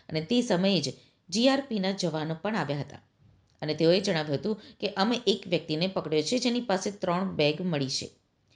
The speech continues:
ત્યારબાદ બે ત્રણ વ્યક્તિના સામાન મળ્યા હતા અને અમે ત્યાં એફ આઈ આર કરી હતી, જેથી અન્ય લોકોના પણ સામાન મળી શકે. પરંતુ આ તમામ ઘટનામાં આર પી એફની કામગીરી ખૂબ જ નબળી જોવા મળી હતી.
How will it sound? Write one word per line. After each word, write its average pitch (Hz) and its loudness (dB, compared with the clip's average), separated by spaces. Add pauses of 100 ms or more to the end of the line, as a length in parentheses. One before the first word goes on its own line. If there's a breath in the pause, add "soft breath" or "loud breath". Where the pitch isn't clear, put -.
(240 soft breath)
ત્યારબાદ 165 4
બે 165 2
ત્રણ 208 -2
વ્યક્તિના 170 -2
સામાન 151 -2
મળ્યા 147 0
હતા 185 2 (320 loud breath)
અને 180 -2
અમે 220 4
ત્યાં 190 0 (120)
એફ 147 -4
આઈ 151 2
આર 160 4
કરી 151 0
હતી, 147 -4 (260)
જેથી 147 -6
અન્ય 160 2
લોકોના 180 0
પણ 190 -4
સામાન 156 -2
મળી 147 0
શકે. - -8 (480 soft breath)
પરંતુ 165 0
આ 190 6 (120)
તમામ 214 2
ઘટનામાં 180 -2 (260 loud breath)
આર 156 0
પી 190 0
એફની 233 0
કામગીરી 170 -2
ખૂબ 240 0
જ 269 2 (200)
નબળી 165 2
જોવા 151 0
મળી 147 0
હતી. - -8